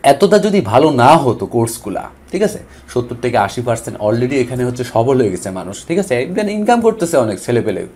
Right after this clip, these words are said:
ঠিক আছে? তো এই যে আমি আপনাকে বলি, আমার যে এখানে একবার হিসাব করে দেখেন, আমার এখান থেকে প্রায় দুই থেকে পাঁচ লাখ টাকার মতো আমার লস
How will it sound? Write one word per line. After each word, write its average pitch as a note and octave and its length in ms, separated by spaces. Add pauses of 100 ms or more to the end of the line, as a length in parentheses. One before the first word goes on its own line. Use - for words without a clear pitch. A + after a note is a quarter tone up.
(280)
ঠিক G#3 100
আছে? G#3 140 (480)
তো G#3+ 160 (120)
এই A3 160
যে B3+ 180
আমি A3+ 180
আপনাকে A#3+ 260
বলি, A#2 300
আমার E3+ 320
যে F3+ 300 (300)
এখানে G#3 540 (240)
একবার F3+ 240
হিসাব F#3+ 260
করে A2+ 120
দেখেন, G2+ 240
আমার D#3 240
এখান E3 240
থেকে E3+ 220
প্রায় D#3 280 (380)
দুই F#3+ 200
থেকে G3 300
পাঁচ E3 300
লাখ D3+ 180
টাকার D#3+ 220
মতো D#3+ 180
আমার A#2+ 220
লস C#3+ 520